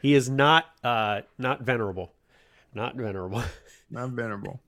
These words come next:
Speaker 1: <laughs>
Speaker 2: Working
Speaker 1: Rich and
Speaker 2: on
Speaker 1: I,
Speaker 2: it.
Speaker 1: Rich and I just brought that <laughs> up. There it is. Rich just said it. Don't you mean venerable? We just, I, I introduced Rich on the last podcast. I introduced Rich as the venerable <laughs> Richard F. Patton. He started dying laughing. <laughs>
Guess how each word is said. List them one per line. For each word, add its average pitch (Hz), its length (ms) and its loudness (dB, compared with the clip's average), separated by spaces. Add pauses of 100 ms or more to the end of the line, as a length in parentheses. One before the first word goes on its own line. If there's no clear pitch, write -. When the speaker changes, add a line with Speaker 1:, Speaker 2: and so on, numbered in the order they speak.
(240)
Speaker 1:
<laughs> - 320 -4
Speaker 2:
Working 160 220 10
Speaker 1:
Rich 120 220 6
and 143 80 6
Speaker 2:
on 139 80 6
Speaker 1:
I, - 40 0
Speaker 2:
it. - 60 -4 (240)
Speaker 1:
Rich 185 220 8
and 196 100 8
I 156 120 10
just 147 200 2
brought 139 220 6 (100)
that 151 260 6
<laughs> - 40 -14
up. 190 240 -2
There 208 240 6
it 202 100 8
is. 202 240 8 (260)
Rich 202 280 8
just 208 300 8
said 196 240 12
it. 165 140 6
Don't 202 260 8
you 190 60 2
mean 175 180 2
venerable? 147 580 2 (380)
We 175 160 2
just, 151 480 6
I, 165 240 10
I 170 140 10
introduced 165 680 0
Rich 143 260 6
on 139 120 4
the 135 60 2
last 127 280 2
podcast. 120 480 0
I 127 80 4
introduced 123 420 0
Rich 120 240 -2
as 107 120 -4
the 113 160 -4
venerable 117 640 0
<laughs> - 40 -20
Richard 156 400 0
F. - 160 -2
Patton. 139 420 0 (100)
He - 80 -14
started 127 400 -6
dying - 380 -12 (180)
laughing. - 280 -14
<laughs> - 1800 -2